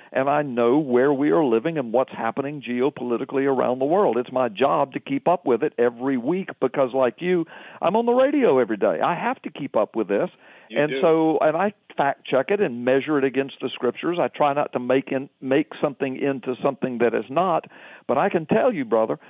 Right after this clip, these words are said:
Speaker 1: we're living in very prophetic times. The
Speaker 2: Yeah.
Speaker 1: onslaught against Christians, against the church, against ministry, against Jews, against Israel, against Jerusalem. It's just unprecedented.
Speaker 2: Mm-hmm.
Speaker 1: And,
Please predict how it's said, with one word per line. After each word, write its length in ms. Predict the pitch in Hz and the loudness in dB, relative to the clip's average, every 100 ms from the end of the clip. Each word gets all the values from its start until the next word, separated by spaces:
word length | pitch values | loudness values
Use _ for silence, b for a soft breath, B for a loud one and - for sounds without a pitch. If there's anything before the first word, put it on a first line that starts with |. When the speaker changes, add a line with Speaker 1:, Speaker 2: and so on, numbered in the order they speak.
| B | B
Speaker 1:
we're 160 | 208 165 | 0 2
living 380 | 139 131 156 185 | 4 2 2 -4
in 100 | 185 | 0
very 200 | 131 - | 0 0
prophetic 460 | 156 - 156 175 | -4 -2 -2 -2
times. 380 | - 214 214 110 | -4 -4 -6 -4
The 100 | 147 | 0
Speaker 2:
Yeah. 220 | 139 - | 0 2
Speaker 1:
onslaught 680 | 156 214 190 - 131 107 - - | 2 2 -2 -4 -2 -2 -4 -6
against 360 | 123 135 123 - | -4 -4 -8 -14
Christians, 560 | - 196 - 113 101 98 | -4 -4 -4 -10 -8 -8
against 300 | 110 139 - - | -6 -8 -8 -18
the 60 | - - | -14 -6
church, 460 | 190 180 120 - - _ | 0 0 0 -8 -16 _
against 420 | 135 113 139 123 - - | -4 -2 -6 -6 -16 -10
ministry, 800 | 123 151 190 151 - 113 101 107 | -4 -2 -2 -4 -4 -4 0 0
against 460 | 117 151 147 - B B B B B - | 0 -2 -4 -6 B B B B B -8
Jews, 640 | 110 170 196 151 120 110 | 0 2 4 4 4 2
against 420 | 127 127 120 - - | 0 0 -4 -6 2
Israel, 720 | 190 175 147 135 113 107 120 | 4 2 0 0 2 2 0
against 360 | 117 147 131 - | 0 -4 -8 -4
Jerusalem. 720 | 135 127 180 185 - 110 104 | -4 2 2 2 0 -2 0
It's 140 | 127 - | -6 -2
just 300 | 165 135 - _ | -2 -2 -10 _
unprecedented. 1300 | 170 202 190 - - 202 180 - 117 107 101 123 - B 113 | 0 0 -4 -8 0 0 0 -4 -2 -2 -2 -6 -10 B -20
Speaker 2:
Mm-hmm. 220 | 101 131 | -4 0
Speaker 1:
And, 360 | 135 131 135 | 2 2 0